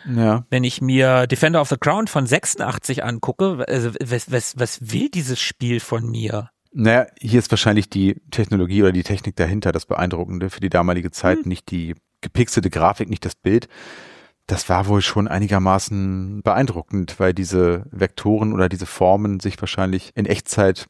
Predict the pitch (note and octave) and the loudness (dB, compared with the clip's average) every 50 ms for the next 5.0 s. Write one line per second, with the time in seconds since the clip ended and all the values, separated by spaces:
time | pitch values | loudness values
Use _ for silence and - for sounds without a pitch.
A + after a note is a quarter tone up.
0 | _ - G#2+ F2 G#2 A#2 - D#3 C#3+ - - A#2+ B2 B2 B2+ C3 C#3+ C#3+ C3+ - | _ -2 0 0 0 0 2 0 -2 0 0 2 4 4 4 4 2 -2 -4 -4
1 | - F#2+ F2+ - F#2+ - - G2 G2 - - G2+ F#2+ F2+ F2+ F#2 F2+ G2 F2 F2+ | -6 -6 -2 -2 -4 -4 -4 -6 -6 -6 -4 -2 0 0 0 0 -2 -2 -2 -2
2 | F2 - G#2+ G#2+ A2+ A#2 - B2 A2 - G#2+ G#2+ G#2 F#2 _ - - - - - | -2 -2 -2 -4 -4 -6 -6 -8 -4 -2 0 0 0 -2 _ -16 -18 -18 -16 -16
3 | - - - - - - _ _ _ _ _ - G#2 - - - A#2+ A2 G2+ F2+ | -16 -16 -16 -18 -18 -20 _ _ _ _ _ -10 -10 -6 0 4 4 4 4 4
4 | - - G2 - A2 G2+ G2+ F#2 - - - - - G#2 G2 F#2+ F#2 F#2 F#2+ | 0 -2 -2 0 0 2 2 2 -2 -4 -12 -10 -8 -4 -4 -2 -4 -4 -6